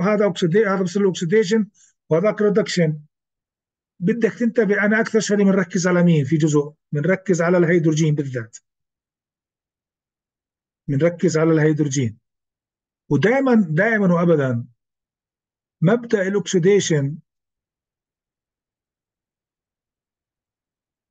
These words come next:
وعندكم الريدكشن. الريدكشن، الأكسيديشن بشكل عام إلى علاقة في إيش؟ علاقة بالديجراديشن.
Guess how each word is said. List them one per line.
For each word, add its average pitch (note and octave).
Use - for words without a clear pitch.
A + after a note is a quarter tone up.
وعندكم G3
الريدكشن. E3
الريدكشن، F3
الأكسيديشن F#3+
بشكل G3
عام G#3
إلى F3+
علاقة F#3
في E3+
إيش؟ F3
علاقة D3+
بالديجراديشن. E3+